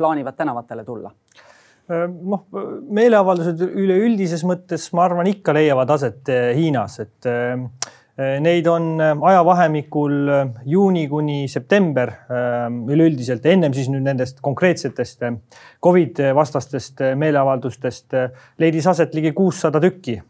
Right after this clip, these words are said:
Speaker 2: äh, üle kogu Hiina. Et meeleavaldused on üks osa, äh, nii-öelda Hiina tavapärasest elust, äh, mis küll võib-olla teeb neid nagu eriliseks, äh, möödus nädalast ei-, meeleavaldus oli see, et seal oli kohe otsene nagu poliitiline mõõde, kritiseeriti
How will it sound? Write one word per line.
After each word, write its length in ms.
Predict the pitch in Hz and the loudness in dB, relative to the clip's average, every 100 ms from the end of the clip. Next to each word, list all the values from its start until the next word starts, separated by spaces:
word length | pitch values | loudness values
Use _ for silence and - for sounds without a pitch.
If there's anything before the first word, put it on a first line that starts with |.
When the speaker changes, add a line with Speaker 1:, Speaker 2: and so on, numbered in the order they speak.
| _ | _
Speaker 2:
äh, 160 | 123 127 143 | -4 0 2
üle 160 | 147 | 2
kogu 240 | 135 135 160 | 0 0 2
Hiina. 300 | 151 117 - _ - - - _ | 2 -2 -8 _ -20 -20 -20 _
Et 160 | 139 143 | -8 0
meeleavaldused 720 | 208 233 202 185 170 160 175 | 4 6 6 6 2 0 2
on 240 | 226 220 196 | 4 4 2
üks 160 | 202 - | 0 0
osa, 300 | 202 196 170 151 143 | 0 4 4 6 2
äh, 300 | 143 139 135 135 | -2 -4 -2 -4
nii-öelda 640 | 131 123 135 135 127 131 | -6 -8 -6 -6 -2 -2
Hiina 240 | 151 175 151 | 0 2 2
tavapärasest 720 | 165 151 139 131 117 117 - | 4 4 4 0 -2 -2 0
elust, 400 | 120 113 - - | 0 -2 -8 -6
äh, 160 | 127 127 | -4 0
mis 280 | 165 202 - | 0 -2 0
küll 160 | 202 180 | 0 2
võib-olla 300 | 165 165 156 | 2 2 2
teeb 240 | 170 165 156 | 2 2 0
neid 240 | 151 147 | -2 -4
nagu 160 | 143 175 | 0 4
eriliseks, 720 | 240 202 156 156 151 - 156 | 4 4 2 -2 -4 -6 -2
äh, 180 | 143 135 - - - _ 170 | -2 -4 -12 -20 -20 _ 2
möödus 240 | 180 151 - | 2 2 -4
nädalast 400 | 151 151 143 143 143 | 0 2 0 -2 -4
ei-, 80 | 135 | -4
meeleavaldus 560 | 147 160 151 139 127 | 0 2 2 2 0
oli 160 | 143 135 | -4 0
see, 80 | 175 | 0
et 80 | - | 2
seal 160 | 143 | -2
oli 160 | 143 143 | 0 0
kohe 240 | - 139 127 - - | 2 2 0 -12 -6
otsene 480 | - 196 202 160 135 | 2 2 2 0 0
nagu 160 | 131 123 | -2 -2
poliitiline 640 | 143 180 170 143 127 123 | 2 2 0 -2 -2 0
mõõde, 400 | 151 165 131 110 | 2 2 2 -2
kritiseeriti 720 | 104 123 139 147 175 143 117 | -6 -8 -4 0 2 0 -4